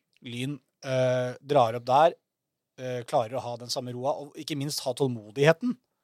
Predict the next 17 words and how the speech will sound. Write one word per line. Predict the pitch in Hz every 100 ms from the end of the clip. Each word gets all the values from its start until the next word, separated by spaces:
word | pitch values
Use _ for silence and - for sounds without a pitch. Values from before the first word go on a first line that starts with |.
| _ _ _
Det | 139
er |
det | 135
som | 180
blir | 214
nøkkelen | 196 - 117
her. | 139 - _ _
For | - 156
Hødd, | - 156
hvis | 160 165
de | 151
klarer | 160 156 127
å | 151 151
gjøre | 151 160 131 135 -
Hødd | 156 165 -
utålmodig, | 151 135 127 127 180
at | 160